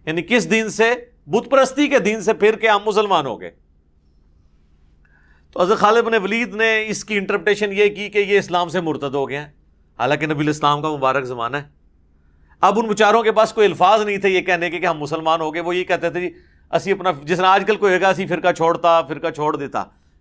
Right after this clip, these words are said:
ادھر مطلب نہیں ہے کہ وہ کافر ہو گیا۔ تو وہ کہتے تھے، "ہم اپنا دین چھوڑ دیا"، یعنی پرانے دین کو چھوڑ کے ہم اسلام پہ آ گئے۔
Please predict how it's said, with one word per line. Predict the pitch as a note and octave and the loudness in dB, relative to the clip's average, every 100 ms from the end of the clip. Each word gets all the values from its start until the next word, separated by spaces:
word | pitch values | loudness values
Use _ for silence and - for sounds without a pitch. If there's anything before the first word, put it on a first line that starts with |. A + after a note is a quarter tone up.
| - | -8
ادھر | E3+ G#3 | -2 -2
مطلب | G3 G3 G#3 | -2 -2 -6
نہیں | A#3 | -4
ہے | A3+ | -4
کہ | F#3 | 0
وہ | G3+ F3 - - | -2 -2 -10 0
کافر | E3 E3+ G3 | 2 4 2
ہو | C#3+ | 2
گیا۔ | A#2 C#3+ _ _ _ _ _ - | -2 -8 _ _ _ _ _ -6
تو | F3 | -2
وہ | F#3 | 2
کہتے | G3+ G#3+ | 2 2
تھے، | |
"ہم | G#3 | 2
اپنا | G3 G3+ E3+ | 0 -2 -2
دین | F#3 D#3+ | -4 -4
چھوڑ | D#3+ E3+ | -2 0
دیا"، | F3 F#3+ | 0 -2
یعنی | F#3 G3 | -2 -4
پرانے | G3+ F#3+ G#3 A#3 | -2 0 2 0
دین | G3 G3 | -2 -4
کو | F#3+ | -4
چھوڑ | D3 E3 | -2 -2
کے | E3+ | -2
ہم | E3 | -4
اسلام | C#3 B2+ A2+ G2 | -6 -4 -4 -4
پہ | F2+ | -10
آ | D2 | -10
گئے۔ | C#2+ | -16